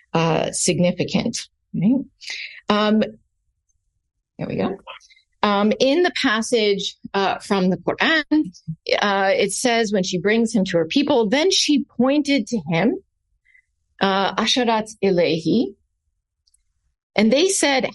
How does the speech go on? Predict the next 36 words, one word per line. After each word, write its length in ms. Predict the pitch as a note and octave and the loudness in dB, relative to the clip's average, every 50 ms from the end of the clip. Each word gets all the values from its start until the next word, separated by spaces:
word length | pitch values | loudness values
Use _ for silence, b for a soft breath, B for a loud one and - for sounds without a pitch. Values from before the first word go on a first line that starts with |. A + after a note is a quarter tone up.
| - - | -4 -2
"How 180 | C#4+ E4+ F#4+ | 0 0 0
shall 320 | F#4+ - - E4+ D#4 C#4 B3+ | 0 0 0 0 2 2 2
we 140 | B3+ B3 | 2 2
speak 420 | A#3 - - - A3+ A#3+ A#3+ G#3 - - | 0 -2 -4 -2 0 0 0 0 -2 -2
to 140 | - A3+ | -2 0
one 380 | G#3 F#3 G#3 G#3 G3+ G3+ G3 G3 | 0 2 2 2 2 0 0 0
who 180 | - A3 G#3+ G3+ | 0 0 2 2
is 240 | F#3+ F#3 D#3+ D#3 | 2 2 0 0
yet 300 | D#3+ F3 F3+ G3+ A3 - - | 0 0 2 0 0 -2 -2
a 120 | F#3+ - - - | -4 -4 -4 -4
child 540 | - - - F3+ E3+ F3 F3+ F3+ F3 F3 F3 | -6 -4 0 0 0 2 2 2 2 0 0
in 80 | F3 E3+ | 0 0
the 120 | E3 D#3+ - - | -2 -2 -4 -2
cradle?" 560 | - A#3+ B3 D#3+ E3 D#3 - G3 G#3 A3+ A3+ _ _ _ _ _ _ _ _ _ _ _ _ _ _ _ _ _ _ - | 0 2 2 2 2 2 0 0 -2 -4 -6 _ _ _ _ _ _ _ _ _ _ _ _ _ _ _ _ _ _ -2
And 100 | E3 E3+ | -2 0
he 220 | - - C#4+ D#4 | 0 2 0 0
said, 540 | D#4 - - G#3+ G#3 G3+ G3 G3 F#3+ G3 - _ _ _ _ _ _ - | 0 0 0 2 2 2 2 0 0 -4 -8 _ _ _ _ _ _ -6
"Truly, 800 | - - C#4 C#4 C4+ B3+ A3+ G3 E3+ E3 D3 C#3+ E3+ F#3 - _ _ | -2 0 2 2 2 4 4 2 2 2 0 -2 -4 -6 -10 _ _
I 180 | - F3+ F#3 F#3 | -2 0 0 2
am 140 | F#3 F3+ F3+ | 2 0 0
a 60 | F#3 | 0
servant." 440 | - - F3+ F3 E3+ F#3 F3+ E3+ E3+ | 0 0 0 0 2 0 -2 -2 -4
He, 380 | F3+ - - A3+ A#3+ A3 E3 | -8 -6 -2 0 0 2 2
being 220 | F3+ F3+ E3+ E3 D#3+ | 2 0 0 0 2
Jesus, 400 | G3 B3 C4+ C4+ B3+ A#3+ A#3 - | 2 2 2 2 2 0 0 0
said, 160 | F3+ E3+ E3+ | 0 0 0
"Truly, 280 | - A3+ A#3 A3 G#3+ F#3 | 0 0 2 2 2 2
I 100 | C#3 E3 | 2 0
am 100 | E3+ E3+ | -2 -2
a 40 | D#3 | -4
servant 340 | D#3+ - E3+ D#3+ D#3+ D3+ D3+ | -4 -4 -2 -2 -2 -2 -4
of 140 | D3 - - | -6 -6 -2
God. 260 | - A#3 A#3 A3+ A3 | -2 0 0 0 0
He 100 | A3 F3+ | 0 0
has 100 | E3+ E3 | 0 0
given 360 | - F#3 E3+ F3+ E3+ E3+ D#3+ | 0 -2 -2 0 -2 -2 -2